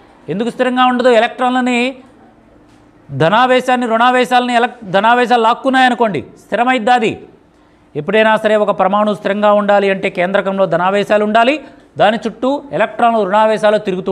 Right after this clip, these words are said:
ఉండాలి. అప్పుడు మాత్రమే స్థిరంగా ఉంటుంది పరమాణు. సంఖ్య సమానంగా ఉండాలి, ఆకర్షణ, వికర్షణ. కేంద్రకము ఎలక్ట్రాన్లను ఎంత అయితే బలంతో ఆకర్షిస్తుంటుందో, ఎలక్ట్రాన్లు కూడా కేంద్రకాన్ని అంత బలంతో నెట్టివేస్తూ ఉండాలి.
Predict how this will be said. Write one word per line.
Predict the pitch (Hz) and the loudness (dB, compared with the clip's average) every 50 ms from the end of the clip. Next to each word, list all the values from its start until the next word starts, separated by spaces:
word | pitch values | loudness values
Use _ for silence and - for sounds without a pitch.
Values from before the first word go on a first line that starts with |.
| 185 175 | -4 -2
ఉండాలి. | 160 156 135 127 - - - 240 208 202 | -2 -2 -2 -4 -8 -14 -12 -6 -4 -4
అప్పుడు | 202 196 - - 247 240 | -4 -4 -4 -2 0 2
మాత్రమే | 226 220 208 214 214 - - 214 220 254 277 - - - - - _ _ _ _ _ _ _ _ _ _ _ - - - | 2 4 2 2 0 -2 -4 -2 -2 -4 -4 -6 -10 -20 -20 -20 _ _ _ _ _ _ _ _ _ _ _ -20 -20 -20
స్థిరంగా | _ _ - - 180 202 214 214 214 220 208 | _ _ -8 -4 -2 -2 0 0 2 2 2
ఉంటుంది | 196 185 170 - 185 185 202 | 2 0 -4 -6 -8 -8 -6
పరమాణు. | - 165 143 147 165 143 131 101 90 - - - - - _ _ _ _ - - - - - - - - - - _ - | -4 -4 -4 -2 -2 -4 -4 -6 -8 -14 -20 -20 -20 -20 _ _ _ _ -20 -20 -20 -20 -20 -20 -20 -20 -20 -20 _ -10
సంఖ్య | - - 160 180 165 233 220 | -4 -4 -2 -2 -2 -2 -2
సమానంగా | - 220 208 214 220 226 220 214 226 | 0 0 2 2 2 2 2 0 0
ఉండాలి, | 226 226 220 226 226 240 294 - - - - - _ _ _ _ - - | 0 2 2 0 0 0 -2 -6 -10 -16 -20 -20 _ _ _ _ -10 -6
ఆకర్షణ, | - - 214 - 262 254 - - 233 247 269 277 277 | -4 -4 -2 0 0 0 0 0 0 2 2 2 2
వికర్షణ. | 233 190 208 - 254 226 165 202 196 151 101 - - - _ _ _ _ - - - - - - - - - - - - - | 2 0 -2 0 0 0 0 -2 -4 -4 -6 -10 -14 -20 _ _ _ _ -20 -20 -20 -20 -20 -20 -20 -20 -20 -20 -10 -4 0
కేంద్రకము | 202 214 247 254 262 262 277 269 269 269 254 262 262 | 2 2 2 2 2 2 2 2 2 2 2 2 4
ఎలక్ట్రాన్లను | 220 202 220 240 240 - - 254 254 254 254 254 254 247 | 4 4 2 0 -2 -4 -2 0 2 2 2 2 0 0
ఎంత | 240 226 233 220 - 262 | 0 -2 -2 -2 -2 0
అయితే | 254 247 240 262 247 | 0 0 0 0 0
బలంతో | 226 240 247 240 240 202 - 240 | 2 2 0 0 0 -2 0 2
ఆకర్షిస్తుంటుందో, | 226 226 226 226 240 220 - 226 - - 226 208 196 190 180 175 170 165 160 165 165 - - - - - - 113 | 2 2 2 0 -2 -4 -4 -6 -4 -2 -2 -2 -2 0 0 2 2 2 0 -2 -4 -8 -14 -20 -20 -10 -4 -2
ఎలక్ట్రాన్లు | 131 233 240 - - - 269 269 269 269 269 262 | 0 0 0 -2 -2 0 2 2 4 4 2 0
కూడా | 233 208 240 247 262 262 | 0 2 2 2 2 0
కేంద్రకాన్ని | 262 269 294 240 214 233 240 254 247 254 240 240 240 233 | -2 -2 -4 -4 -2 -2 -2 -4 -2 -2 -2 -2 -2 -2
అంత | 220 214 - 233 | -4 -2 -2 -2
బలంతో | 220 214 226 240 233 220 269 247 | 0 0 0 0 0 0 0 2
నెట్టివేస్తూ | 233 262 - 277 269 262 240 254 - - 190 | 2 2 0 2 2 0 0 0 -2 -6 -6
ఉండాలి. | 156 120 104 85 | -6 -6 -8 -12